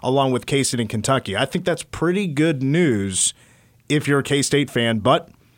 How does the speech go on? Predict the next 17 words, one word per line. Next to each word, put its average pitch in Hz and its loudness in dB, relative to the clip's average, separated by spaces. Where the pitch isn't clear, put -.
I, 123 0
I 135 -4
think 143 0
we'll 127 0
talk 131 0
more 127 2
about 120 4
that 123 2
with 104 -4
D 127 0
Y 120 4
when 113 0
we 113 -2
have 117 2
him 113 0
on 110 -2
tomorrow. 110 2